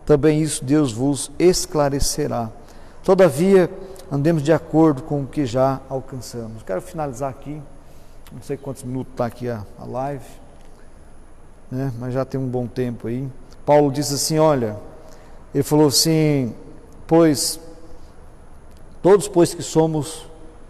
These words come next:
perfeitos", né? Esse perfeito que ele quis dizer assim, "Todos nós que somos homens e mulheres de Deus, povo de Deus, filhos de Deus." Ele falou, "Todos nós tenhamos esse, este sentimento."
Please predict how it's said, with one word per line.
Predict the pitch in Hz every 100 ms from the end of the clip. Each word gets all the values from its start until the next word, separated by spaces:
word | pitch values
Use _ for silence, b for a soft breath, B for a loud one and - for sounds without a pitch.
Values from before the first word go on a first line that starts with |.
| - -
perfeitos", | 147 156 127 - 156 160 - 113 95
né? | 127 147 - - -
Esse | 151 -
perfeito | 175 156 165 160 151
que | 160
ele |
quis | - 170
dizer | 139 135 165
assim, | 151 - 160 147
"Todos | - 180
nós | 156 165 -
que |
somos | - 160 156 131 - - B B B -
homens | 156 170 127
e | 156
mulheres | 151 135 147 151 131 120
de |
Deus, | 104 135 147 120 - -
povo | 151 147 120
de | 113 113
Deus, | 98 147 135 98 - - - - - - - -
filhos | - 175 143 110
de | 123
Deus." | 110 139 147 104 - - B B B -
Ele | 135
falou, | 165
"Todos | - 196 175 127
nós | 156 175 - - - - B B B B -
tenhamos | 160 175 156
esse, | 160 160 - - -
este | 160 175 -
sentimento." | - - - 240 233 - 185 156 160 151 127 - -